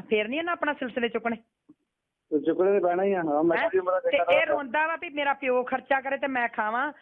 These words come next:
Speaker 1: ਤੇ ਭਾਜੀ ਪੈਰਾਂ ਤੇ ਖੜਾ ਹੋਣਾ ਬਹੁਤ ਜ਼ਰੂਰੀ ਹੁੰਦਾ ਵਾ।
Speaker 2: ਨਹੀਂ, ਉਹ ਤਾਂ ਠੀਕ ਹੈ ਤੁਹਾਡੀ ਗੱਲ।
Speaker 1: ਹੈਂ? ਫਿਰ ਵੇਖ ਕੇ ਇਹਨੂੰ ਮੈਂ ਆਖਿਆ, "ਜੇ ਤੂੰ ਨਹੀਂ ਨਾ, ਤੇਰੀ ਮੱਤ ਟਿਕਾਣੇ ਹੈਗੀ,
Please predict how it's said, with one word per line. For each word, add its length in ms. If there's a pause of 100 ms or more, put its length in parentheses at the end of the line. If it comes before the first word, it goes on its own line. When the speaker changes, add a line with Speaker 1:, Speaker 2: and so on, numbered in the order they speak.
(160)
Speaker 1:
ਤੇ 80
ਭਾਜੀ 340
ਪੈਰਾਂ 360
ਤੇ 100
ਖੜਾ 320
ਹੋਣਾ 280
ਬਹੁਤ 400
ਜ਼ਰੂਰੀ 460
ਹੁੰਦਾ 200
ਵਾ। 80 (920)
Speaker 2:
ਨਹੀਂ, 280
ਉਹ 120
ਤਾਂ 80
ਠੀਕ 240
ਹੈ 60
ਤੁਹਾਡੀ 280
ਗੱਲ। 180 (440)
Speaker 1:
ਹੈਂ? 140
ਫਿਰ 420
ਵੇਖ 240
ਕੇ 100
ਇਹਨੂੰ 160
ਮੈਂ 100
ਆਖਿਆ, 240
"ਜੇ 140
ਤੂੰ 200
ਨਹੀਂ 220
ਨਾ, 180
ਤੇਰੀ 280
ਮੱਤ 260
ਟਿਕਾਣੇ 380
ਹੈਗੀ, 400